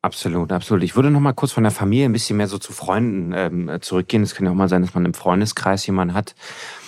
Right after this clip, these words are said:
mit so einer Erkrankung oder man selber erkrankt. Und da würde mich von euch beiden mal interessieren, wie würdet ihr das empfehlen, auch einmal so aus der eigenen Erfahrung und aus deiner psychologischen Perspektive, wie sagt man das denn seinen Freunden?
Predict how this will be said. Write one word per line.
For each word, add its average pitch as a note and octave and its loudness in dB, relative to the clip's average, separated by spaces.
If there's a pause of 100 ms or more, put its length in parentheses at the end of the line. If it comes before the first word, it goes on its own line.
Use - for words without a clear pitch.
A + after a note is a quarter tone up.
(160)
mit G2+ 2
so F#2+ 2
einer F#2 4
Erkrankung G2+ 0
oder F2 2
man F2+ 0
selber A2 2
erkrankt. - -4 (720)
Und G2 -4
da G2 4
würde A2+ 4
mich A2 0
von G#2+ -2
euch G#2+ -4
beiden G2+ -2
mal G#2+ 2
interessieren, G#2 0
wie F#2 -6
würdet G#2+ -2
ihr G#2+ 2
das - -6
empfehlen, A2+ 2
auch G2 -6
einmal G#2+ -2
so G2+ -6
aus G#2 -4
der G2 -6
eigenen G#2 0
Erfahrung A2 2
und G2+ 0
aus F#2+ -2
deiner F#2+ 2
psychologischen G2+ 0
Perspektive, G2+ 0 (360)
wie G#2+ 0
sagt A#2+ 2
man F3+ 2
das A2+ -4
denn E2+ -2
seinen D#2 -4
Freunden? D2 -6